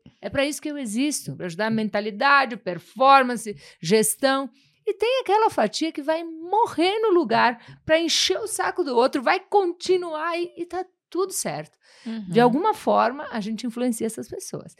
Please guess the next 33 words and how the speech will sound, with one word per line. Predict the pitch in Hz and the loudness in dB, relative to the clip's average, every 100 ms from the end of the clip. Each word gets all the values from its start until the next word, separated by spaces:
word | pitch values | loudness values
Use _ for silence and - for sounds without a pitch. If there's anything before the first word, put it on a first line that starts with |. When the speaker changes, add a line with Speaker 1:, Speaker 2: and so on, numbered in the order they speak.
| - | -16
Speaker 1:
Então, | 175 214 | -10 -6
eu | |
Speaker 2:
Uhum. | 254 | -4
Speaker 1:
sei | 285 | -4
que | 247 | -8
você | 262 277 240 - 196 | -10 -10 -10 -14 -14
faz | - 214 | -4 -4
um, | 240 202 - _ _ _ _ _ - | -2 -6 -8 _ _ _ _ _ -2
um | |
recorte | 175 190 196 170 180 196 - | -2 -2 -2 4 6 6 0
muito | 196 208 320 339 | 0 0 0 -2
bom, | 196 160 165 196 _ - - _ - | -4 -4 -4 -6 _ -20 -20 _ -14
de | |
muita | 151 165 185 | -8 -8 -8
provocação, | - 165 151 151 - - - - - - | -6 -8 -6 -10 -12 -12 -12 -14 -16 -18
muito | 160 165 - | -16 -16 -14
intenso, | 165 151 _ _ 160 147 160 - | -16 -16 _ _ -8 -8 -14 -16
né? | 165 170 180 196 _ _ | -16 -14 -14 -14 _ _
Acho | - - | -16 -16
que | 147 | -12
você | 160 - | -12 -8
é | 180 | -6
aquele | 175 175 175 160 | -6 -8 -10 -10
tipo | 165 170 | -12 -10
de | 165 | -10
pessoa | 170 147 165 | -10 -10 -12
que | 160 | -12
eu | 156 | -12
digo | 151 | -10
assim, | 156 - 139 131 _ _ _ | -10 -12 -14 -16 _ _ _
é | 151 | -16
a | |
pessoa | 151 156 - 170 175 165 165 | -12 -12 -8 -6 -6 -6 -10